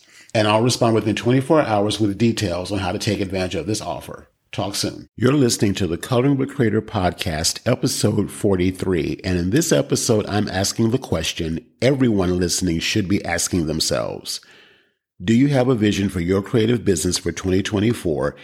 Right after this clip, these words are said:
and why you need one? So stay tuned. Welcome back and welcome to a brand new year. We are now into twenty twenty-four and the first episode of the new year.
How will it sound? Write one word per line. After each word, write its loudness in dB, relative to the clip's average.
and 2
why 4
you 4
need 2
one? -8
So -2
stay 0
tuned. -4
Welcome 4
back 2
and -2
welcome 2
to 0
a 4
brand 2
new 4
year. 2
We 2
are 4
now 0
into 2
twenty 0
twenty-four 2
and 0
the -2
first 0
episode 0
of -2
the 4
new 2
year. 0